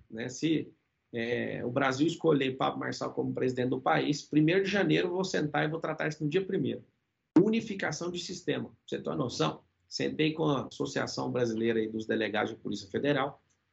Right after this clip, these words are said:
e, e eles estavam reclamando pra mim, eu ouvi atentamente tudo que eles precisam, eles estavam reclamando que na hora de liberar, é, uma pessoa, eles não conseguem, é, entrar no sistema da Polícia Militar pra ver se tem um boletim de ocorrência. Eles têm que usar a amizade deles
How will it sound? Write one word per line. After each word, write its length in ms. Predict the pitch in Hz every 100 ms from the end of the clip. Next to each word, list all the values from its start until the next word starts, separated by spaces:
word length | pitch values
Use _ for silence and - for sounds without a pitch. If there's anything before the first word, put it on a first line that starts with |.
| _ 127
e, 100 | - _ _
e 60 | 143
eles 140 | 151
estavam 280 | 147 147 143
reclamando 500 | 151 151 160 135 131
pra 140 | 160 135
mim, 140 | 127
eu 80 | 139
ouvi 240 | 117 117
atentamente 600 | 117 156 156 135 135 -
tudo 160 | 151 156
que 80 | 143
eles 140 | -
precisam, 440 | 147 147 123 127 - _ _ _
eles 160 | 131 143
estavam 360 | 147 147 160 143
reclamando 580 | 151 170 160 123 143
que 140 | 151 175
na 180 | 156 165
hora 140 | 196
de 100 | 185
liberar, 560 | 175 165 156 131 123 - _ _ _
é, 160 | 113 117
uma 220 | 135 131
pessoa, 460 | 151 147 139 147
eles 260 | 170 175 -
não 220 | 147 180
conseguem, 600 | 196 196 175 175 190 196 -
é, 280 | 147 139
entrar 320 | 135 151 160 175
no 100 | 170
sistema 380 | 151 - 156 156
da 100 | 160
Polícia 360 | 170 156 156
Militar 340 | 160 139 147 143
pra 100 | 175
ver 100 | 175
se 80 |
tem 80 | 175
um 40 | 165
boletim 280 | 180 165
de 80 | 170
ocorrência. 480 | 180 185 147 135 131
Eles 160 | - -
têm 200 | 156 165
que 100 | 180
usar 300 | 135 143 156
a 80 | 170
amizade 500 | 170 131 170 226 233
deles 520 | 143 135 - -